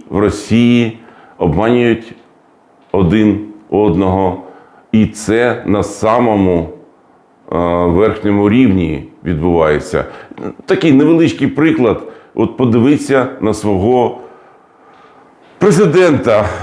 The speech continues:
В В Х, В В Х, Ікс Ігрек Йло, як завжди.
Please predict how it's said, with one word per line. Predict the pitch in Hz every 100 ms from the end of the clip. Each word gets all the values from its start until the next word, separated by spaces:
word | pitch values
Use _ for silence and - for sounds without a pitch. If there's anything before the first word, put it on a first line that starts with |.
| 101
В | 95 123
В | 117
Х, | 110 143 156 143 - -
В | 76 98
В | 90
Х, | - 127 147 139 - - - _ _ _ _ _ _ _ -
Ікс | 110 - -
Ігрек | 120 101 101 87
Йло, | - 90 95 98 127 135 135 131 - - -
як | 113 - - - 69
завжди. | 85 104 82 82